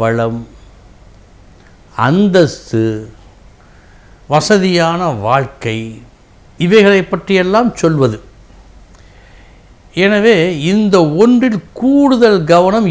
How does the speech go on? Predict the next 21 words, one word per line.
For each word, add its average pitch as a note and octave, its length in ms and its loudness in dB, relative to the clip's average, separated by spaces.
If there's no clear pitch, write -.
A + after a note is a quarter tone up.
எல்லோருக்கும் C#4 1200 0
இருக்கும். E3 560 0
புத்தி A3+ 360 0
கொஞ்சம் F#3+ 460 0
குறைவு, E3 340 2
கவலை G3+ 280 0
என்ன? G2 220 -8
அது C3+ 120 -2
யாருக்கு C#3+ 420 0
வேண்டும்? G2 440 -8
வேண்டியது E3+ 420 2
பணம் C#3 260 -2
தானே. G2+ 240 -6
எனவே, G3+ 240 0
விதி F#3 420 0
ரேகைக்கு F3+ 480 0
ஒரு C3 100 -4
தனி D3+ 260 -4
சிறப்பு C#3+ 440 -6
உண்டு. A#2 260 0
ஆனால், E3 240 0